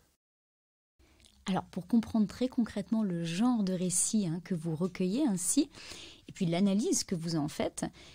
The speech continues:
on peut plonger dans votre ouvrage, hein. Alors, on s'y aventure auprès d'Audrey, de Brigitte, de Lucas,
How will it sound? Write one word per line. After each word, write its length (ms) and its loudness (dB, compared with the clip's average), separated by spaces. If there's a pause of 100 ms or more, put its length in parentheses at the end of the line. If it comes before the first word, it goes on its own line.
(400)
on 60 0
peut 300 -2 (100)
plonger 600 8 (100)
dans 180 0
votre 320 -8
ouvrage, 500 -4
hein. 140 -2 (520)
Alors, 180 -2 (200)
on 100 -6
s'y 220 -4
aventure 580 -2
auprès 460 -4
d'Audrey, 680 0
de 100 -2
Brigitte, 720 -4
de 120 -4
Lucas, 600 -4